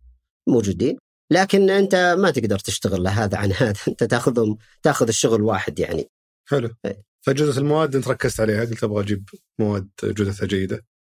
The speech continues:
Speaker 1: إيه.
Speaker 2: آه، لاحظت إنه برضو بديت بالدبابات.
Speaker 1: صحيح.
Speaker 2: مو، مو، مو كنت أول ناس، بل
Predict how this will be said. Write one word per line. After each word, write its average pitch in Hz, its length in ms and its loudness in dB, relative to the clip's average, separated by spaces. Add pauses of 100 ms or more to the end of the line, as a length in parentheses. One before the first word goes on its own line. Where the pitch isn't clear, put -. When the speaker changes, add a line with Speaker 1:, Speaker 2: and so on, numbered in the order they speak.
Speaker 1:
إيه. 104 200 0 (200)
Speaker 2:
آه، 101 720 -4 (260)
لاحظت 127 640 0
إنه 120 100 0
برضو 107 440 -2 (140)
بديت 110 240 0
بالدبابات. 98 520 -2 (920)
Speaker 1:
صحيح. 175 340 0
Speaker 2:
مو، 175 60 4
مو، 175 160 2
مو 165 80 2
كنت - 200 -4
أول 139 260 2
ناس، 147 260 0
بل 151 140 -2